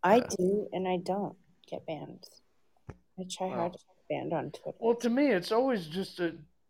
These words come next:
Speaker 3: Twitter and Instagram to me, for the most part.
Speaker 1: Yeah.
Speaker 2: Well,
Speaker 3: Always,
Speaker 2: one
Speaker 3: like,
Speaker 2: thing about my,
Speaker 3: um,
Speaker 2: one thing about my show is, and,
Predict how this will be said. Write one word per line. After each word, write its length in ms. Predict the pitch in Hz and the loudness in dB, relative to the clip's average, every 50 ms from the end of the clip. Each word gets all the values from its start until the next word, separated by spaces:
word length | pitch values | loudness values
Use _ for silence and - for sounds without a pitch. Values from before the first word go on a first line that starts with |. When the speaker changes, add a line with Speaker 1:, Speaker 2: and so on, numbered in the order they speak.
| _ _ | _ _
Speaker 3:
Twitter 460 | - - - 208 196 202 202 202 190 | -18 -6 -2 0 2 2 2 0 0
and 180 | 170 143 113 - | -2 -4 -6 -8
Instagram 800 | - 131 151 156 - - - 156 160 160 160 165 175 175 170 - | -8 -8 -8 -8 -12 -14 -10 -8 -6 -4 -2 -2 -2 -4 -6 -10
to 80 | - 123 | -12 -10
me, 400 | 117 127 135 139 151 156 151 156 _ _ _ _ | -10 -8 -6 -6 -6 -6 -6 -10 _ _ _ _
for 80 | - 101 | -12 -12
the 80 | 92 | -10
most 320 | 95 95 104 117 - - _ | -8 -10 -10 -10 -12 -10 _
part. 320 | 127 131 135 143 143 - _ _ _ _ _ _ _ _ _ _ _ _ _ _ _ - | -4 -2 -2 -4 -6 -10 _ _ _ _ _ _ _ _ _ _ _ _ _ _ _ -10
Speaker 1:
Yeah. 200 | 190 180 170 143 - - - _ - | -8 -8 -8 -8 -10 -14 -18 _ 4
Speaker 2:
Well, 120 | 120 131 | 6 6
Speaker 3:
Always, 180 | 123 196 - 123 | 6 6 6 6
Speaker 2:
one 120 | 131 147 156 | 6 8 8
Speaker 3:
like, 60 | 190 | 6
Speaker 2:
thing 100 | 185 175 | 4 6
about 200 | 165 165 165 147 | 6 6 8 8
my, 140 | 139 123 120 | 8 8 8
Speaker 3:
um, 100 | 113 123 | 8 8
Speaker 2:
one 200 | 120 143 165 175 | 8 8 8 8
thing 180 | - 196 190 175 | 6 4 6 8
about 200 | 160 156 143 131 | 10 10 10 10
my 100 | 113 101 | 8 6
show 320 | 95 - - 143 131 120 | 6 8 8 8 8 10
is, 160 | 95 85 78 87 | 8 4 2 0
and, 340 | 95 85 90 90 90 92 | -4 -2 -2 -2 -2 -4